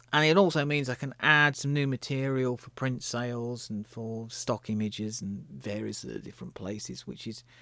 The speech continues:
fantastic. Uh, it means that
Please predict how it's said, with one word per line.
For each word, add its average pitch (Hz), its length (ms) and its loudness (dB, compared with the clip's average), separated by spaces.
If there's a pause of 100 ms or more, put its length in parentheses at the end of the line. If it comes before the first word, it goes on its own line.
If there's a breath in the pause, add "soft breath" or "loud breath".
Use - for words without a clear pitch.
(680 loud breath)
fantastic. - 1160 0
Uh, 123 600 0 (200)
it - 160 -12
means 131 380 0
that 110 140 -4